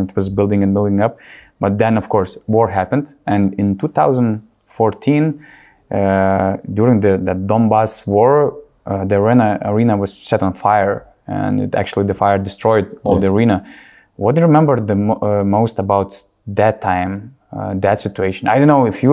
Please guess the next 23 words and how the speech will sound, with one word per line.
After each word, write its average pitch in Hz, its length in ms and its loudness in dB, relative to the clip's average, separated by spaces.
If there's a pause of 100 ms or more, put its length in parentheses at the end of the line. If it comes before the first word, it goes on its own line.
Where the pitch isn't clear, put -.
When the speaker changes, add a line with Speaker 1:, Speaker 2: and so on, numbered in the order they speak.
Speaker 1:
were 147 120 4
in 143 160 6
the 127 60 6
office 127 480 2
when 117 180 4
all 120 140 4
these 123 340 2 (260)
situations 120 520 2
happened. 127 340 2
What 165 140 0
was 131 180 2
happening 117 460 0
in 107 120 2
your 110 180 4 (140)
life - 280 -4 (340)
back 95 220 -2
in 95 60 -2
the 92 60 -2
day? 98 180 -4 (680)
Speaker 2:
No, 87 240 0
we, 95 180 4 (2000)
when 98 220 2
this, 92 200 -2